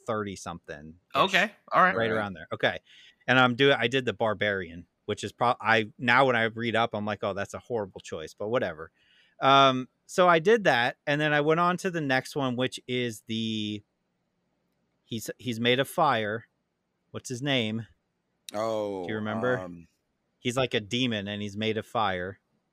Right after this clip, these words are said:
Speaker 3: Oh, what's his
Speaker 1: I
Speaker 3: name?
Speaker 1: don't know. I forget his name. Uh, but anyway,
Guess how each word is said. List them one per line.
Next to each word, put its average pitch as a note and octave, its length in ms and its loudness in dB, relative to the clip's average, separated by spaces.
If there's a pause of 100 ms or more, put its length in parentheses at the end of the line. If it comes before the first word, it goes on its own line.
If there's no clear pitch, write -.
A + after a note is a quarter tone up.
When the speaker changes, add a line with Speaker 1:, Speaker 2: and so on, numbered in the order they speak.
(400)
Speaker 3:
Oh, - 40 -20 (140)
what's - 140 -20
his - 220 -20
Speaker 1:
I C3 120 4
Speaker 3:
name? - 0 -
Speaker 1:
don't A#2 140 2
know. F#2 200 -4 (480)
I D3 80 2
forget C#3+ 320 0
his B2+ 160 -2
name. G#2+ 340 -2 (220)
Uh, A#2+ 400 4 (160)
but D3 160 2
anyway, A#2+ 520 -2